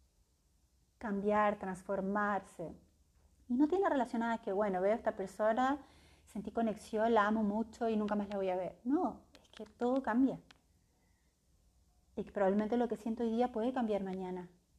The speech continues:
No para peor ni para mejor, no nos polaricemos. Cambia. Y no aferrarnos a lo que sentimos en ese momento,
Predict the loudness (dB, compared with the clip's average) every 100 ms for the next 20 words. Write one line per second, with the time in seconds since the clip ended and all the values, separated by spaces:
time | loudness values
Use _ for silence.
0 | _ _ _ _ -6 -2 2 2 4 2
1 | 4 4 2 0 -2 -2 0 2 2 -2
2 | -2 -2 -2 -6 -8 -8 -12 -18 _ _
3 | _ 0 4 4 2 -4 _ _ _ _
4 | _ _ _ 2 2 2 6 8 8 6
5 | 2 0 -6 -6 0 2 2 2 0 0
6 | 2 4 4 2 -8